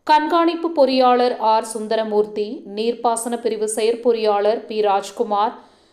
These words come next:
உதவி பொறியாளர் இ என் ஸ்ரீநாத்,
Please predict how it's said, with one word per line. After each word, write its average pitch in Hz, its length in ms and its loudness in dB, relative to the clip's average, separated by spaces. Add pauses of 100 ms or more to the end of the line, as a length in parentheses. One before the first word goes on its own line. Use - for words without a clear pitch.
உதவி 349 400 2
பொறியாளர் 277 760 4
இ 247 240 0
என் 247 220 2
ஸ்ரீநாத், 220 600 -2